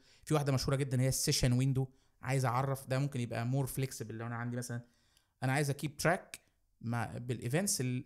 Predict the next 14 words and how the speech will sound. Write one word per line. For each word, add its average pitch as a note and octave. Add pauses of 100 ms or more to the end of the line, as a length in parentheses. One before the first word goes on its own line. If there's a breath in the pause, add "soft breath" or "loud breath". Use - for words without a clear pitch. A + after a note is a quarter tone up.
as E3+
long F#3+
as E3+
the E3
session F3
is B2+
on. G#3+ (200)
يعني B2
واحد C3+ (220)
user C3+
دخل C3
على A#2
الويب A#2
سايت، F#3+